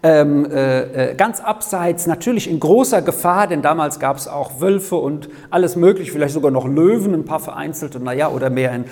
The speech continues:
mehr in der Zeit davor noch. So, das Schaf war in großer Not, aber der Hirte bringt es zurück. Und die Bibel sagt dann,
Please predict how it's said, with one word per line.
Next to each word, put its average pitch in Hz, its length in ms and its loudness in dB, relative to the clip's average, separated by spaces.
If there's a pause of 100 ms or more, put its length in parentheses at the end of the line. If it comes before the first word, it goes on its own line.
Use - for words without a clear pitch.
(200)
mehr 135 220 2
in 135 60 0
der 127 120 0 (220)
Zeit 143 260 0
davor 180 320 -2
noch. 175 280 -2 (240)
So, 185 140 0
das 185 200 2
Schaf 240 340 -2
war 196 160 -2
in 170 140 -2
großer 196 480 0
Not, 175 420 2
aber 147 180 -6
der 135 120 -6
Hirte 170 400 0
bringt 147 360 -4
es - 200 -10
zurück. 143 320 -4
Und 123 100 -2
die 135 80 -2
Bibel 202 340 2
sagt 143 360 0
dann, 202 240 4